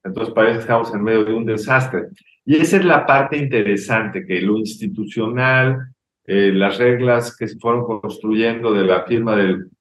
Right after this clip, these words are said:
nafta hasta acá, más o menos han logrado conducir la relación. La pregunta es, en este contexto político, donde actores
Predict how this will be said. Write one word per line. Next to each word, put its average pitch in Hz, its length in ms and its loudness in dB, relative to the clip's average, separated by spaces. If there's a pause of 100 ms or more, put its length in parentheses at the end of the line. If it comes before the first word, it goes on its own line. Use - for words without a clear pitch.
(280)
nafta 110 480 2
hasta 101 220 0
acá, 113 360 0
más 190 400 4
o 175 140 2
menos 165 500 -2
han 139 180 0
logrado 127 560 0
conducir 107 600 -2
la 113 140 2
relación. 104 680 0 (380)
La 98 180 4
pregunta 123 400 4
es, 113 120 -2
en 110 120 0
este 156 260 0
contexto 120 540 -2
político, 110 800 2 (200)
donde 95 520 2 (220)
actores 101 520 0